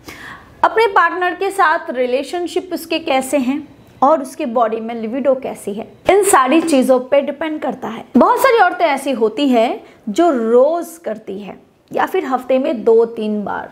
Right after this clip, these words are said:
ऐसी औरतें ज़्यादा दिन बिना sex के नहीं रह पाती। अगर वो थोड़े से लंबे समय तक, यानी कि कम से कम एक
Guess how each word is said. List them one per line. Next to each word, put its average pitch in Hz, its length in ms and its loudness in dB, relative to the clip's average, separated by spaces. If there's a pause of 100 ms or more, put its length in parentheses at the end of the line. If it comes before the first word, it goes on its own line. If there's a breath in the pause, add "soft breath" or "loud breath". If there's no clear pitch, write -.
(760 loud breath)
ऐसी 269 320 4
औरतें 320 1000 -4
ज़्यादा 240 380 0
दिन 254 200 -4
बिना 220 220 -6
sex 220 300 -8
के - 120 -8
नहीं 202 380 -4
रह 226 140 -8
पाती। - 420 -14 (400)
अगर 349 260 4
वो 320 440 4 (440 loud breath)
थोड़े - 160 2
से 427 160 2
लंबे 320 460 0
समय 320 300 -2
तक, 190 200 -6 (100)
यानी 220 160 -4
कि 262 100 -12
कम 262 180 -2
से 262 140 -4
कम 311 260 -2 (400 loud breath)
एक 370 240 0